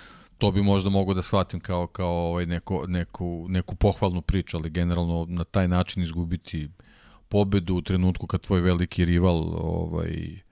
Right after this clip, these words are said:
pada, a pri tom i drugo mesto ti je, ono,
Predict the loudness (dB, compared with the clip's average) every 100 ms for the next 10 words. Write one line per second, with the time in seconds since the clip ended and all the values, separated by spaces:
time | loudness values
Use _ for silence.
0 | _ _ _ _ _ 0 2 4 4 4
1 | 2 0 -6 -2 -2 2 0 2 0 0
2 | 2 2 4 2 0 -8 -12 -10 -8 -10
3 | -14 _ -6 -4 -4 -8